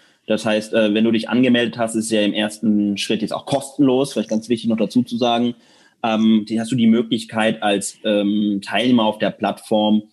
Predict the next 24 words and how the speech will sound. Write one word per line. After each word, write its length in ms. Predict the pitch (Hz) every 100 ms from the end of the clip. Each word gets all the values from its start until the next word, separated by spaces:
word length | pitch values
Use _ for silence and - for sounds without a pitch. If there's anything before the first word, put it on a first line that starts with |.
| _ _ _ -
äh, 60 |
auch 240 | 107 107 110
Fragen 360 | 107 120 135
an 60 | 117
die 80 | 110
Community 460 | 110 127 139 -
zu 120 | -
stellen 640 | 117 113 113 113 113 113 -
und, 400 | 110 107 107 104
äh, 380 | - 104 98 98 - - - -
dann 160 | 101 110
sozusagen 320 | 110 110 104
auch 120 | 110
in 80 | 110
den 100 | -
Austausch 520 | 104 113 - 98 101
untereinander 600 | 123 110 98 98 113 98
zu 140 | - 101
gehen. 200 | 87 87
Also 160 | 98
für 260 | - 151 135
Experten, 760 | 113 - 113 110 113 113 110 107
von 240 | - 120
Experten, 720 | 107 - - 101 104 110 101